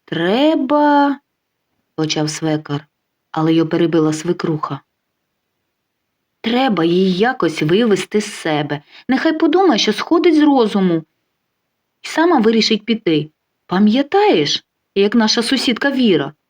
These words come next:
То те ще суп пересолить, то ванну затопить. А потім взагалі теку з документами так заховала, що весь дім перевернули, поки шукали, та й не знайшли".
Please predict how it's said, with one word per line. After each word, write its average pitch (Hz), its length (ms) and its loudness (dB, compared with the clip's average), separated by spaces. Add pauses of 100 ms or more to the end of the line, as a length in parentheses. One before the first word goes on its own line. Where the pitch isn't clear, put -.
(680)
То 208 120 -2
те 208 220 -2
ще 185 240 -2
суп - 320 -6 (100)
пересолить, 220 880 -2 (400)
то - 140 0
ванну 180 420 0
затопить. 208 920 -4 (680)
А 170 140 -6
потім 208 440 0
взагалі 202 520 0
теку 214 420 -2
з 185 60 -6
документами 196 800 0 (180)
так 277 260 0
заховала, 202 600 0
що 208 220 0
весь 214 220 0
дім 208 260 2
перевернули, 190 640 2
поки 196 320 0
шукали, 165 600 -2 (500)
та 175 100 -2
й 190 60 2
не 202 120 2
знайшли". 180 560 -2